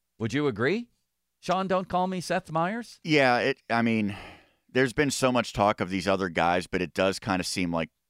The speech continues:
Speaker 2: ultimately the Steelers are gonna do whatever they can to give Pickett the opportunity. And if they bring someone in, it might be more like the Tannehill type,
Speaker 1: Yeah.
Speaker 2: where Pickett can still win the job potentially.
Speaker 1: I mean, this, uh, that, that sentence implies that they're scouring the market for a starter.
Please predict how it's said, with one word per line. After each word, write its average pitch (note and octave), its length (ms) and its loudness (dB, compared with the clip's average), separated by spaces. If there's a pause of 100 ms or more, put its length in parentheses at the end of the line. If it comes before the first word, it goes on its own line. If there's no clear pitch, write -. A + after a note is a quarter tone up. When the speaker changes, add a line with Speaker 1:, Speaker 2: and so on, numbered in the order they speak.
(120)
Speaker 2:
ultimately F2 440 0
the D#2+ 80 -6
Steelers F2 440 -4
are E2 60 -6
gonna E2 160 -4
do F2 180 -4
whatever E2+ 240 -2
they D#2+ 140 -2
can E2 240 -6
to D#2 80 -6
give D#2 240 -6
Pickett - 340 -6
the D2+ 120 -6
opportunity. D#2+ 840 -6
And E2 80 -8
if D#2 80 -8
they E2+ 120 -2
bring F2 360 -4
someone E2+ 480 -4
in, D#2+ 320 -6
it D#2+ 160 -8
might E2 220 -4
be E2 100 -8
more D#2+ 240 -4
like D#2 220 -4
the - 100 -14
Tannehill D#2+ 560 -6
type, D#2+ 340 -4 (440)
Speaker 1:
Yeah. A2 120 -4
Speaker 2:
where E2 140 2
Pickett F2+ 380 -6
can E2 120 -6
still E2+ 380 -2
win D#2+ 340 -6
the D2+ 120 -6
job C#2+ 400 -4
potentially. C2 680 -12
Speaker 1:
I C#3 60 -2
mean, D3 220 -2
this, F#3 240 0
uh, D3+ 160 -2
that, D3 220 2
that E3 180 0
sentence D3 400 -2
implies B2 920 2
that A2 180 -2
they're G#2 120 -2
scouring B2 720 0
the G#2 60 -2
market G2+ 480 -2
for A#2 340 0
a A2+ 160 2
starter. F#2+ 540 0